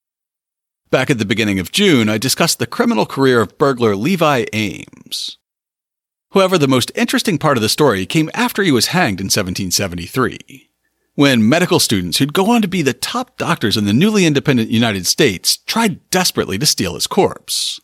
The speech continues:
while a sympathetic minister tried desperately to hide it. If you like that tale of grave-robbing resurrection men, you might enjoy this talk, titled Anatomical Acts, Exploring the Intersections Between Popular Anatomy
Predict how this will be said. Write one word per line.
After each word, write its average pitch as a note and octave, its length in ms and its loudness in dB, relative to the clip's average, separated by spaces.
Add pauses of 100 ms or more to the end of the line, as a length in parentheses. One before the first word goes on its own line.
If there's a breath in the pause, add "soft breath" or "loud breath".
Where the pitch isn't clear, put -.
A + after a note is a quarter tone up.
(280)
while A#2 260 2
a G#2 60 2
sympathetic G#2 580 0
minister D#3 500 0
tried F3 280 -2
desperately - 440 -4
to - 120 -6
hide C3+ 300 -2
it. - 160 -18 (1900)
If E3 140 0
you E3 100 0
like A3 300 0
that - 280 -2
tale A2+ 300 0
of F2+ 140 -8
grave-robbing D3+ 600 2
resurrection A2 640 0
men, F2 400 -4 (240)
you A#3 140 2
might A#3 200 4
enjoy A2 300 0
this F2 240 -4
talk, - 540 -4 (140)
titled A#2+ 440 2 (240)
Anatomical D#3 680 2
Acts, - 760 -4
Exploring E3+ 480 2
the C#3+ 100 4
Intersections D#3+ 560 0
Between G#2 340 -2
Popular A2 480 0
Anatomy E3+ 600 0